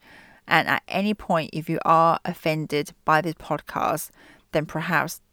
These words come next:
this podcast is not for you. It will be me having an honest and open conversation with you all about parenting. With Absolute Parenting,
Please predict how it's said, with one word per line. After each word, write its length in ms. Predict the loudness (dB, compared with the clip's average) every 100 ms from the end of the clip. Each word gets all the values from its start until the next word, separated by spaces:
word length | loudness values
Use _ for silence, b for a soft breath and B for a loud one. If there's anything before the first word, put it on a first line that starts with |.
| _
this 140 | -10 -6
podcast 500 | -8 -6 -4 -4 -4
is 100 | -6
not 240 | -6 -6
for 120 | -8
you. 380 | -8 -6 -6 -6 -8 _ _ _ -10
It 140 | -6
will 160 | -2 -4
be 360 | -2 -4 -6 -10 _ _
me 440 | -6 -2 -2 -2 -8 _
having 320 | -6 -4 -6
an 60 | -8 _ -2
honest 500 | 0 0 -2 -4 -12 -10
and 140 | -8
open 280 | -4 -4 -6
conversation 760 | -10 -10 -6 -6 -4 -6 -8 -8
with 200 | -8 -6
you 120 | -6
all 280 | -4 -4 -6 -8 -20 -2
about 260 | -2 -2
parenting. 640 | -6 -8 -8 -10 -8 -6 -8 _ _ _ _ _ b b b b b _
With 280 | -6 -2 -2
Absolute 520 | 0 -2 -2 -4 -4
Parenting, 680 | -2 -4 -4 -4 -6 -6 -6